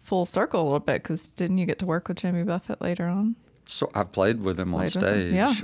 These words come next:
Speaker 1: I
Speaker 2: uh,
Speaker 1: mean, that's,
Speaker 2: before,
Speaker 1: that's
Speaker 2: and
Speaker 1: pretty cool.
Speaker 2: I auditioned for his, uh, Broadway musical, or not Broadway, a musical that he, I mean, this is kind of a long story, but let me see. I, a friend of mine knew him and sent him one of my songs, and then he kind of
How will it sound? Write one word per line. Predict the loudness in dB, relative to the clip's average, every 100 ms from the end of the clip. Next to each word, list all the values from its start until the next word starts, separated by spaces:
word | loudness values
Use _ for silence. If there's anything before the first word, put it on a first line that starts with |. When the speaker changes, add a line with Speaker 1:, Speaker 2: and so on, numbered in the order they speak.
| 0
Speaker 1:
I |
Speaker 2:
uh, |
Speaker 1:
mean, | 2 4
that's, | 2
Speaker 2:
before, | 2 0 0 0
Speaker 1:
that's | 0 0
Speaker 2:
and |
Speaker 1:
pretty | 0 0
cool. | 0 -2 -2 -2
Speaker 2:
I | 0
auditioned | 0 -2 -4 -4 -4 -4 -6
for | -4 -4
his, | -4 -8 -8 -12
uh, | -8 -6 -6 -8
Broadway | -4 -2 -2 -4 -6 -6 -8 -12 -12
musical, | -8 -6 -6 -8 -10 -10 -4 2
or | 4
not | 4 2 2
Broadway, | -4 -2 -4 -6 -4
a | -4
musical | -2 -2 -2 -4 -6 -6 -6
that | -6 -8
he, | -6 -8 -6 -8 -14 -20 -20 -20 -20 -20 -20 -20 -20 -20 -20 _ _ _ _
I | -4
mean, | -2
this | 0
is | -2
kind | -4 -2 -2
of |
a | -2
long | -2 -2 -4
story, | -2 0 0 0
but | -2 -4 -4
let | -4
me | -2
see. | -4 -4 -6 -10 -14 0
I, | 2 2 0
a | -2
friend | 2 4 4
of |
mine | 4 4 4 2
knew | 0 0
him | 0 0 0 -2
and | -4 -4
sent | -2 -2
him | -2 0
one | -2
of | -2
my | -4
songs, | -2 -2 0 0 -2 -4
and | -4
then | -2 -2
he | -4
kind | -4 -4
of | -4